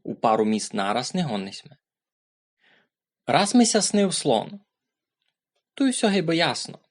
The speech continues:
Або кіть уповімо ж, пораз ми ся снив слон. Та туй нам уже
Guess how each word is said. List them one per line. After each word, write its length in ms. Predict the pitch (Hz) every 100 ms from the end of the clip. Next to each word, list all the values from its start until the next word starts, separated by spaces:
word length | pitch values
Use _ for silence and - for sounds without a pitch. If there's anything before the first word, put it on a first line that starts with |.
| _ _ _ _
Або 220 | 104 113
кіть 200 | - 110
уповімо 460 | 110 123 113 110 107
ж, 160 | - _ _ _ _ _ _
пораз 360 | - 123 208 220
ми 140 | 226
ся 160 | 202 156
снив 300 | - 127 110
слон. 400 | - 113 - 151 _ _ _ _ _ _ _ _ _ _ _
Та 100 | -
туй 200 | - 120
нам 200 | 160 196
уже 380 | 180 170 175